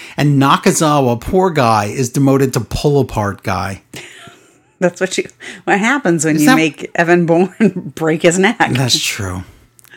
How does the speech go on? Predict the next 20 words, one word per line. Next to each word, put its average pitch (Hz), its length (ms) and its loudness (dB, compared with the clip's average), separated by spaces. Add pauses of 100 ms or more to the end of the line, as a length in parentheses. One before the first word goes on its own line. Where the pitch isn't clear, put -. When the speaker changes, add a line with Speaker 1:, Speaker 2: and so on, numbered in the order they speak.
(160)
Speaker 1:
That's - 240 -10
true. 98 300 -12 (640)
I, 190 140 -4 (880)
did, 202 280 -4 (400)
did 170 160 -10
Kenny 233 220 2
just 196 200 -4
bring 151 180 2
Nakazawa 113 600 -2
in 101 100 -6
as, 104 200 -8
like, 104 140 -8
a 113 40 -12
pity 117 320 -4
move? 104 460 -4 (380)
Is - 80 -14
that 131 100 -6
what 135 120 -6
this 123 200 -2
is? 117 480 -2